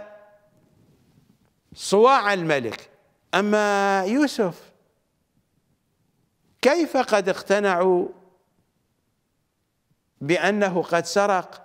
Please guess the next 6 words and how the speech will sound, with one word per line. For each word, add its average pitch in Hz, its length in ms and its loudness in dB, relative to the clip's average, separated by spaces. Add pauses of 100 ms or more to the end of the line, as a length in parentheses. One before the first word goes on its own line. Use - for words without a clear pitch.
(1600)
والحكاية 185 920 0
عرفت 196 640 -2
بعد 139 240 -2
ذلك؟ 127 600 -6 (3000)
ولكن 160 540 0
التقييم 170 840 0